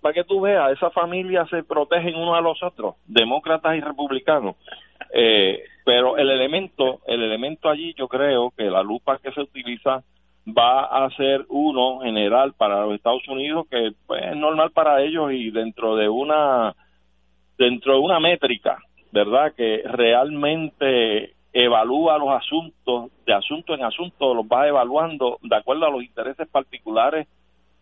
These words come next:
importantes para ese gobierno, ese sistema, es que va a tener la interpretación que se le vaya a dar, y lo podemos ver así a, a, a raíz y a partir de toda la historia de la jurisprudencia.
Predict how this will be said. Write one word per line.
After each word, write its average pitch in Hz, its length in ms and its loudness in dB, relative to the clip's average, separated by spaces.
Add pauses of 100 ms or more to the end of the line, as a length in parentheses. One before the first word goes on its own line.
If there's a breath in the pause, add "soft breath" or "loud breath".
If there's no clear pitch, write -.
(140)
importantes 160 960 -2 (680)
para 143 400 2 (340)
ese 165 320 0
gobierno, 143 560 0
ese 151 220 -4
sistema, 123 600 -4 (400)
es 131 160 2
que 151 160 0
va 135 140 6
a 147 60 0
tener 131 240 -4
la 143 100 -6
interpretación 117 680 -4
que 135 140 -6
se 117 140 -4
le 98 120 0
vaya 123 280 2
a - 20 2
dar, 131 220 2 (400)
y 110 240 -2
lo 98 160 -2
podemos 104 360 -4
ver 123 160 0
así 123 300 -4
a, - 140 2
a, 95 300 0
a 87 240 -8
raíz 98 380 -6 (440)
y 110 80 0
a 92 60 0
partir - 460 -8 (140)
de 98 140 -2 (120)
toda 147 280 2
la 98 100 -2
historia 131 540 0
de 104 100 -2
la 101 80 -2
jurisprudencia. 101 840 -6